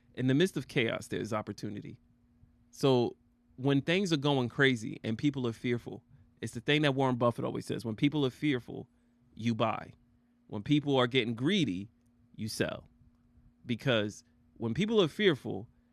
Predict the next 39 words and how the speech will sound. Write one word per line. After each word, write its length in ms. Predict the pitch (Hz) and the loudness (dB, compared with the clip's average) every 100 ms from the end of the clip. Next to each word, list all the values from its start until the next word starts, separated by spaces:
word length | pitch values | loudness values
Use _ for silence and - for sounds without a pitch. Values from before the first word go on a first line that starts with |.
| _ | _
everybody's 520 | 143 170 196 190 165 | 0 4 8 8 6
running 240 | 156 175 165 | 4 4 2
for 120 | 165 | 2
the 120 | 151 | 2
hills. 440 | 160 127 - - - | 4 4 0 -14 -10
Everyone's 460 | - 131 160 180 143 | -2 0 2 2 2
running 220 | 147 165 | 4 2
from 180 | 147 151 | 2 0
the 80 | 143 | 0
fire, 360 | - 139 123 | 2 4 4
the 60 | 107 | 2
burning 360 | 120 127 131 127 | 2 4 4 2
fire, 280 | 123 117 | 0 0
the 60 | 120 | -2
burning 320 | 120 127 127 | 4 4 4
building. 340 | 123 120 107 - _ _ _ _ | 2 2 0 -8 _ _ _ _
You 100 | 156 | 0
gotta 160 | 208 202 | 4 4
run 160 | 202 | 4
towards 260 | 190 262 156 | 2 2 2
it. 120 | - - _ _ _ - - - | -2 -14 _ _ _ -20 -20 0
And 180 | 139 139 | 2 4
you 120 | 170 | 6
have 200 | 170 156 | 4 2
to 140 | 156 131 _ _ _ - | -2 -6 _ _ _ -2
pour 240 | 180 170 | 4 4
more 260 | 160 185 175 | 4 2 2
money 260 | 127 110 | 0 -2
in 100 | 107 | -8
it. 140 | - - _ _ | -12 -18 _ _
This 160 | 175 | -2
is 80 | 220 | 0
the 80 | 185 | -2
greatest 340 | 139 156 165 | 2 2 2
opportunity 500 | 147 139 135 151 139 117 | 2 0 0 -2 -2 -2
for 100 | 113 | -4
you 120 | 120 | -4
to 60 | |
capitalize. 680 | 113 120 113 110 101 104 - | 0 -2 -2 -6 -8 -12 -16